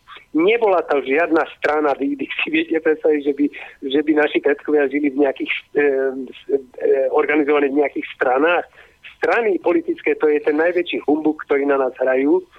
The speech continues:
Tak ako sa nadávalo na, na vedúcu úlohu komunistickej strany bola kedy, tak ja si dnes myslím, a nie som sám, že, že politické tra-,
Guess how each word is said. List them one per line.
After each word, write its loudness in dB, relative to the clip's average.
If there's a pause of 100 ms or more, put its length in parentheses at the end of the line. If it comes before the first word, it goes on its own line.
(480)
Tak 0
ako -2
sa 0
nadávalo 2
na, 0
na 2
vedúcu 0
úlohu 2
komunistickej -2
strany 0
bola 2
kedy, -2 (320)
tak -2
ja 2
si 0
dnes 0
myslím, 0
a 2
nie 2
som 0
sám, 2
že, 0 (160)
že -2 (160)
politické -2
tra-, 0